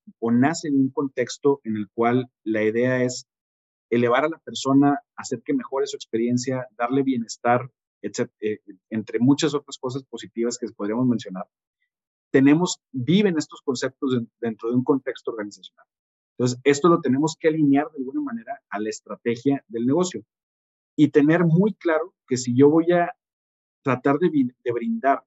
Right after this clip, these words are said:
una experiencia A, o sea, por poner un ejemplo, una experiencia X, por, por poner un ejemplo, esta experiencia X me tiene que dar un resultado que de alguna manera se alinee a alguno de los objetivos del negocio.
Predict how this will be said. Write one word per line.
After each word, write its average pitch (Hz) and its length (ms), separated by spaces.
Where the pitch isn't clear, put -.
una 139 180
experiencia 131 720
A, 139 200
o - 60
sea, 110 180
por - 180
poner 127 380
un 123 140
ejemplo, 131 420
una 117 140
experiencia 123 420
X, 160 320
por, - 160
por 101 140
poner 120 180
un 135 60
ejemplo, 127 400
esta 139 200
experiencia 165 480
X 185 380
me 131 160
tiene 147 260
que 147 120
dar 143 140
un 160 120
resultado 156 640
que 135 120
de 127 60
alguna 147 300
manera 151 300
se - 200
alinee 170 360
a - 20
alguno 143 240
de 151 80
los - 160
objetivos 120 420
del 104 120
negocio. - 340